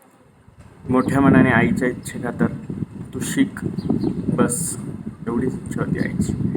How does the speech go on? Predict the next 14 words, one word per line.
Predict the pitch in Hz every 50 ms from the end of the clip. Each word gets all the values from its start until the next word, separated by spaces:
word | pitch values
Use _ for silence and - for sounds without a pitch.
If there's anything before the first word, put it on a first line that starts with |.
| - - - - - - - - -
म्हणून | - 120 120 123 123
मी | 123 123 123 123 120 120 120 117 110 98 - - - - - - -
गेली. | 117 113 113 113 110 110 104 - - - - - - - - - - -
"मी | - 127 127 - 127
शब्द | - - - 123 131 147
देते," | 143 139 139 131 - 135
म्हणे, | 127 123 110 101
"बाळा, | 101 101 98 101 98 95
तुला | 101 107 110
माझा | 107 110 110 113 120 117
आशीर्वाद | 117 113 - 131 123 127 123 120 110
आहे, | 107 104
तू | 101 120 123 127 127 127 127 - - - - - - - - - _ - - _ _ - - _ _ - - _ -
कधीच | 135 135 131 143 165 165 170